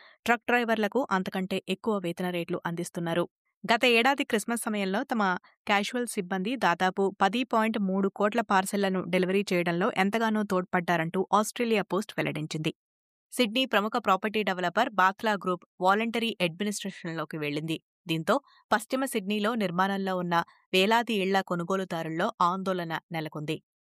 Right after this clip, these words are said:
ప్రాపర్టీ మార్కెట్ మందగించడం, పెరిగిన ఖర్చులు, అధిక అప్పుల కారణంగా ఈ పరిస్థితి ఏర్పడిందంటూ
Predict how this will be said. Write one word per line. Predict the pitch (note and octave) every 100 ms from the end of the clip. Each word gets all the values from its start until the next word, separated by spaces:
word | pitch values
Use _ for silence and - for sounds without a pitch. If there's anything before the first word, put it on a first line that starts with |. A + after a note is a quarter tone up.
| -
ప్రాపర్టీ | G3 A3 A3 A#3
మార్కెట్ | G3+ F3 F#3 -
మందగించడం, | D#3 D#3 E3 D#3+ E3 A3+
పెరిగిన | - F#3+ F#3+ F#3+ F3 - _ -
ఖర్చులు, | E3+ - - F#3 C4+ F3
అధిక | F3 G#3
అప్పుల | G#3 - F#3+
కారణంగా | F3+ D#3 D#3+ E3 F3 - F3+
ఈ | F#3+
పరిస్థితి | E3+ E3+ F3+ F3 -
ఏర్పడిందంటూ | D#3+ E3 - F#3 F3 D#3 D3+ D3+